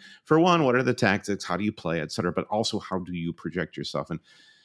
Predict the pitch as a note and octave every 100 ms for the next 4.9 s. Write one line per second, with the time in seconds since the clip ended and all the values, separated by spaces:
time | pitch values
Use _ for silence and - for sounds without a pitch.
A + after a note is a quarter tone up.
0 | _ - C3+ C3+ B2 A2+ - - D3+ C3
1 | - G#2+ G2 F2+ F2+ E2+ E2+ - F2+ E2
2 | G2 F2+ - - G#2+ F#2+ F2 - F2 -
3 | E2 D2+ D2 C#2 D2 C2+ D#2 D#2+ D2+ C2+
4 | - F#2 D2 C#2 C2 C#2+ C#2+ D2